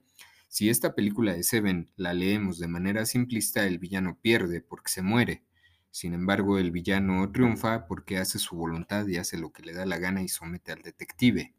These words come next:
Encuentro mucho paralelismo entre, entre este personaje John Doe y el Acertijo de The Batman. Yo, yo lo veo prácticamente igual. No solamente entre el, entre villanos, encuentro mucho, mucha similitud entre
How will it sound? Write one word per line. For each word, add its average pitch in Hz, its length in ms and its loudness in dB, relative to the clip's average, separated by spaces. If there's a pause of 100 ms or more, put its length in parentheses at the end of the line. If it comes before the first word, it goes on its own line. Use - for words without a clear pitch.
(200)
Encuentro 147 460 2
mucho 139 360 2
paralelismo 107 840 0
entre, 90 640 -4
entre 95 340 -2
este 110 380 0
personaje 95 640 -4
John 95 220 0
Doe 120 320 0 (120)
y 104 320 2
el 95 140 -2
Acertijo 90 840 -2 (120)
de 92 140 -2
The 90 140 -4
Batman. 78 560 -4 (440)
Yo, 104 280 -6
yo 120 180 2
lo 123 120 6
veo 110 200 0
prácticamente 92 760 -4
igual. 85 500 -4 (260)
No 127 220 6
solamente 113 680 2
entre 85 300 -4
el, 78 720 -8
entre 87 320 -6
villanos, 95 600 2
encuentro 104 380 -2
mucho, 104 280 0
mucha 101 680 0
similitud 92 720 -2
entre 85 420 -6